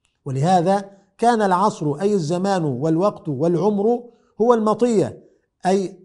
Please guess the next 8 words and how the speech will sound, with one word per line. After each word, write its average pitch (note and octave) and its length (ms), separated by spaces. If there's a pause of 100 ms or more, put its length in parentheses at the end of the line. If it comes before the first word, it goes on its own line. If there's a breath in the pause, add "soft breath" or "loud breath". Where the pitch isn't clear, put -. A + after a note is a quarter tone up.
ال-، F3+ 420
الشيء A3 440
الذي G3+ 320
يركبه G3+ 520
المرء F#3+ 580 (320 soft breath)
ليصل A3+ 520 (320)
إلى G#3+ 220
ربه، B2+ 360